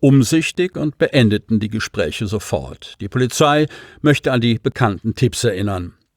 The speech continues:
Niemals fordert die echte Polizei telefonisch Geld, Schmuck oder Kontodaten. Eine Kaution gibt es im deutschen Strafrecht nicht. Täter erzeugen gezielt Druck, oft mit weinenden Stimmen oder künstlich generierten Stimmen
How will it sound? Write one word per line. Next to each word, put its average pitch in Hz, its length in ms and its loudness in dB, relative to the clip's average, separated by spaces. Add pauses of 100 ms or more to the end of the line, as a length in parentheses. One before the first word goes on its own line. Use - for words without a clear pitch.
(260)
Niemals 143 600 2
fordert 147 440 2
die 107 220 -4
echte 123 400 -4
Polizei 151 640 0
telefonisch 151 720 2
Geld, 156 300 4
Schmuck - 500 0
oder 131 240 0
Kontodaten. 98 840 -2 (680)
Eine 104 160 -6
Kaution 151 600 2
gibt 123 240 -2
es - 100 -10
im 113 100 2
deutschen 104 440 0
Strafrecht - 880 -4
nicht. - 580 -4 (240)
Täter 139 480 4 (300)
erzeugen 147 420 0
gezielt 143 420 0
Druck, 160 380 2
oft - 280 0
mit 139 200 0
weinenden 143 460 4
Stimmen 135 500 4
oder 131 300 4
künstlich - 640 0
generierten 101 560 -2
Stimmen 87 460 0